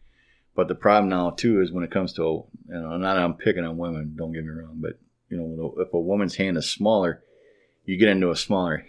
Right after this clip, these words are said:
handgun. Now it comes back to the muzzle flip and the recoil. You're gonna get more of that because of the smaller, uh, the smaller frame and everything. But they have gotten a lot better. The gun manufacturer's gotten better, um, as far as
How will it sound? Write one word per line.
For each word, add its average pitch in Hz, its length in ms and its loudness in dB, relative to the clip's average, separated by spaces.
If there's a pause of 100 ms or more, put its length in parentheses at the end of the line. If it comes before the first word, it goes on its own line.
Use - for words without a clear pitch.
handgun. 87 500 0
Now 85 220 -4
it 78 80 -6
comes 85 180 -6
back 85 280 0
to - 80 -10
the 80 100 -6
muzzle 82 300 -2
flip 87 300 -4
and 80 80 -4
the 78 40 -4
recoil. 82 460 -4
You're 78 100 -6
gonna 78 160 -6
get 82 240 -2
more 78 680 -6
of 80 180 -6
that 78 360 -4
because 80 360 -6
of 78 80 -12
the 78 100 -10
smaller, 82 560 -10 (540)
uh, 80 160 -14
the - 80 -18
smaller 80 440 -10
frame 82 340 -10
and 80 100 -10
everything. 80 260 -14 (800)
But 95 160 4
they 101 300 8
have 92 180 0
gotten 85 300 2
a - 20 -4
lot 82 240 -2
better. 85 240 0
The 80 80 -8
gun 82 260 -6
manufacturer's 82 640 -2
gotten 82 320 -2
better, 82 440 0 (160)
um, 85 280 -10
as 80 120 -12
far 82 320 -2
as 80 200 -6